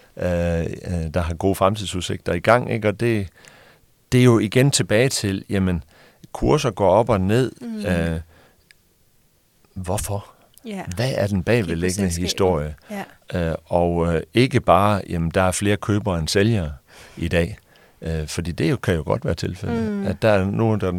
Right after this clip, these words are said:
Speaker 1: flere, der har valgt at købe, øh, end at sælge i dag, og så er der, så er der ikke rigtig noget fundamentalt, men, mens, øh, jeg vil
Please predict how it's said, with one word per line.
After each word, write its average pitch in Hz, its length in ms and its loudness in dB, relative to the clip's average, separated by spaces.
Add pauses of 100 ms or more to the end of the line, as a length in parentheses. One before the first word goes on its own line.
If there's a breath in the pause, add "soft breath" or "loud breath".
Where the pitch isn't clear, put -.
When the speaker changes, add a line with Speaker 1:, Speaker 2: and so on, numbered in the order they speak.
(140)
Speaker 1:
flere, 107 240 0
der 98 60 0
har 82 100 -2
valgt 92 240 0
at 90 80 -6
købe, 92 300 -2
øh, 82 520 -6
end 85 100 -4
at 82 60 -6
sælge 110 380 -2
i 85 180 -6
dag, 90 320 -2
og 85 120 -4
så 104 100 0
er 101 80 4
der, 95 160 0 (560 loud breath)
så - 160 -4
er 95 40 0
der 95 80 4
ikke 98 120 0
rigtig 117 100 4
noget 107 140 6
fundamentalt, 87 920 0
men, 85 320 -8
mens, 92 340 -6 (120)
øh, 85 320 -6
jeg 110 200 4
vil 92 180 0